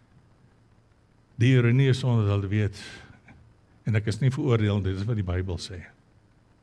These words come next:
Hulle het dieselfde Vader, Satan. Die enigste weg na die ware Vader is deur Jesus.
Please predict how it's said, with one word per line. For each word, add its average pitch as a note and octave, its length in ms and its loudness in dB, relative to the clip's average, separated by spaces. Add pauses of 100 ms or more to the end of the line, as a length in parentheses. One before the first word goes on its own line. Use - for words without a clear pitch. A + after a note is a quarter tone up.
(1000)
Hulle G2 180 0
het A2+ 120 2
dieselfde F2+ 380 -2
Vader, E2 500 -14 (1000)
Satan. - 440 -8 (2500)
Die B2 100 -2
enigste C3 380 6
weg A#2 200 4
na G#2+ 120 2
die G#2 100 4
ware G#2+ 300 0
Vader G2 420 -2 (840)
is B2 160 4
deur G#2 220 0
Jesus. - 680 -2